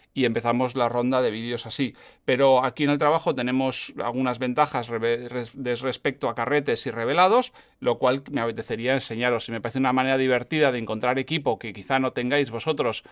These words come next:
o que no tengáis acceso ni en tiendas locales, y hacer un vídeo aquí en español. Y así además a mí me ayudáis a crear contenido, que no es que tenga problemas de crear contenido de ideas, pero me parece divertida la idea de compartir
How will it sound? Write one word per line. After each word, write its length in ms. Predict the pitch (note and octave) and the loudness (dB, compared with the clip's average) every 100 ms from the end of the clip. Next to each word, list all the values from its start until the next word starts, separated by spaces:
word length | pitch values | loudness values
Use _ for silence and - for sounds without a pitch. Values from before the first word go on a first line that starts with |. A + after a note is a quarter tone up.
| - _ | -20 _
o 160 | - A#2 | -2 0
que 100 | A2+ | 0
no 140 | A2+ | -2
tengáis 280 | A#2+ A#2+ A#2+ | -2 -2 -2
acceso 440 | B2 - C3+ - A#2+ | -4 -2 -2 -2 -2
ni 120 | A#2+ | -2
en 140 | G#2+ | -4
tiendas 460 | C#3 C3+ C3 A#2+ C3 | 0 2 2 0 -2
locales, 500 | A2+ D3+ E3+ G#3+ - - - _ _ D3 | 2 2 2 0 -4 -20 -20 _ _ 0
y 140 | C3+ | 2
hacer 300 | A#2+ A2+ A#2+ | 2 2 0
un 160 | A#2+ A2+ | 0 -4
vídeo 360 | A#2 A#2+ B2 B2+ | -4 -4 -4 -4
aquí 220 | A#2+ A#2+ | -8 -6
en 80 | A2 | -8
español. 500 | - G2+ G#2 F2+ - | -8 -10 -8 -8 -6
Y 80 | A2 | -6
así 220 | G#2 A2+ | -4 -4
además 380 | G#2+ A2 A2 - | -2 -4 -4 -8
a 80 | - | -8
mí 120 | G#2 | -8
me 100 | G#2+ | -8
ayudáis 460 | A2 G#2 G#2 G#2+ - | -8 -4 -4 -4 -6
a 100 | A2+ | -8
crear 280 | G#2+ G2+ G2 | -4 -6 -4
contenido, 580 | A2 G2+ G#2+ A2+ A#2+ A#2+ - _ _ _ | -8 -8 -8 -2 -2 -2 -12 _ _ _
que 100 | A2+ | 2
no 100 | C3+ | 2
es 80 | - | 0
que 100 | C3+ | 0
tenga 280 | C#3+ C3+ | 2 0
problemas 360 | C3+ D3 D#3 C#3+ | 0 0 0 0
de 80 | D3+ | 0
crear 240 | D3+ D3 | 2 2
contenido 320 | C#3+ C3+ D3 | 0 0 2
de 60 | C#3+ | 2
ideas, 300 | F3 G#3+ F#3+ | 2 0 -2
pero 220 | - A#2+ | -2 -2
me 100 | A2 | -2
parece 300 | G2+ A2 - | -2 -4 -4
divertida 560 | A2+ A2 G2+ A2 G#2+ - | -4 -4 -4 -4 -4 -4
la 140 | G#2+ | -6
idea 240 | G2+ G#2 A2+ | -2 -2 -2
de 100 | A2+ | -4
compartir 600 | A2 G#2 G2+ - A#2+ | -6 -6 -6 -4 -6